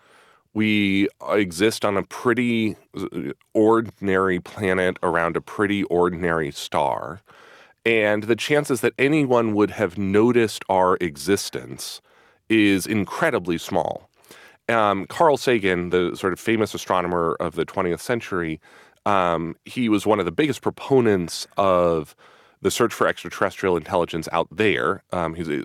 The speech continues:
major character in the book. Um, but he was, it, you know, probably one of the premier skeptics of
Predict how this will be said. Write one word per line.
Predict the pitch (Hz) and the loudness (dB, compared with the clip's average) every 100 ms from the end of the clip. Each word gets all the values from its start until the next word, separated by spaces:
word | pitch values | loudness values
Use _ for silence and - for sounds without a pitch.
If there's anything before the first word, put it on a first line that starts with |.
| 87 | -2
major | 85 92 85 | -2 0 -2
character | - 90 - 82 73 | 0 -2 0 -2 -2
in | 69 82 | -4 -6
the | 80 | -4
book. | 92 120 80 _ - - - _ - | 0 0 0 _ -20 -20 -20 _ -2
Um, | 117 107 98 92 85 - _ _ - _ | 0 2 0 -2 -6 -14 _ _ -20 _
but | 107 139 | 0 0
he | 151 | 2
was, | 139 - | 0 2
it, | 123 - - 98 82 | 2 0 0 -6 -2
you | 117 | -2
know, | 104 - | -2 -6
probably | - 180 139 120 110 | -4 -2 2 2 2
one | - 113 | 0 0
of | 107 | 0
the | 92 | -2
premier | - 110 101 110 104 | -4 -2 2 4 2
skeptics | - - - 107 - 101 85 - - - | 0 -4 -2 -4 -2 -2 -2 -6 -12 -2
of | 98 87 85 80 | 2 4 4 0